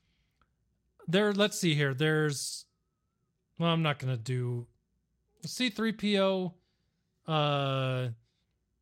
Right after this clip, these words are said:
C three P O. See, I can't do it off my head 'cause I don't really know the Jedi Knight Luke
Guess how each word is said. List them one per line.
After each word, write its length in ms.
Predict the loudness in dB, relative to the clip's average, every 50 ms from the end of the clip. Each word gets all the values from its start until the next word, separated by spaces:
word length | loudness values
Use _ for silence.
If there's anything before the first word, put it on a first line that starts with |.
| _ _ _ _ _ _ _ _
C 220 | -18 -8 -6 -4 -2
three 220 | 0 0 0 0
P 200 | 2 2 2 4
O. 800 | 4 4 4 2 2 2 2 2 2 2 2 2 2 2 0 -2 -6 _ _ _ _ _ _ _ _ _ _ _ _ _ _ _ _ _ _ _ _ _ _ _ _ _ _ _ _ _ _ _ _ _ _ _ _ _ _ _ _ _ _ _ _ _ _ _ _ _ _ _ -20 -8
See, 140 | -2 -2 0
I 80 | 0
can't 260 | 0 -2 -4 -4 -4 -4
do 100 | -4 -4
it 80 | -2
off 160 | -4 -4 -4
my 100 | -4 -4
head 140 | -4 -4 -6
'cause 160 | -8 -10 -8
I 60 | -8 -6
don't 220 | -6 -8 -10 -10 -12
really 240 | -10 -8 -8 -8 -6
know 240 | -6 -6 -6 -6
the 140 | -4 -6 -8
Jedi 340 | -6 -4 -4 -2 -2 0 0
Knight 240 | 0 -2 -4 -4 -2
Luke 320 | 0 0 0 0 -2 -10